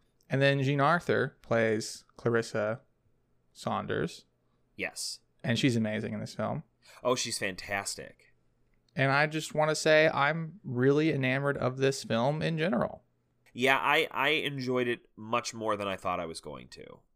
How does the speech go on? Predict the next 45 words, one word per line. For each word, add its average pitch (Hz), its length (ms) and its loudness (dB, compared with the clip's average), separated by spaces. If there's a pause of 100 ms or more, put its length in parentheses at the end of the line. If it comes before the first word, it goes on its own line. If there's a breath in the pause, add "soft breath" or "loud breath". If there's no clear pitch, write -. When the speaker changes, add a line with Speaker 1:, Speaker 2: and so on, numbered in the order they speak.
Speaker 2:
It, 101 180 -6
the 113 80 -4
two 160 300 0
hours 143 460 2
went 113 280 -2
remarkably 98 600 -2
fast. - 580 -10 (720)
Speaker 1:
We 170 360 4
tend 170 240 2
to 151 60 0
keep 160 180 2
ourselves 147 360 6
in 139 60 2
the 120 60 4
dark 120 280 2
about 147 260 4
these 147 180 -2
films 151 380 0
before - 220 0
we 127 80 4
start 131 300 0
'em. 180 220 -2 (800 soft breath)
And 123 560 0
I 131 220 2
didn't 156 200 -2
even 127 200 0
know 120 220 2
James 120 320 -2
Stewart 131 520 2 (260)
was 123 280 0
starring 190 380 6
in 120 140 2
this 185 180 -2
film. 123 380 2
Speaker 2:
I, 123 180 2
honestly, 123 420 2
I 110 120 6
didn't 104 280 -4
either 98 280 -4
until 92 320 -4
I 87 120 -2
pulled 85 300 -8
it 87 80 -8
up 85 220 -8
to, 82 180 -10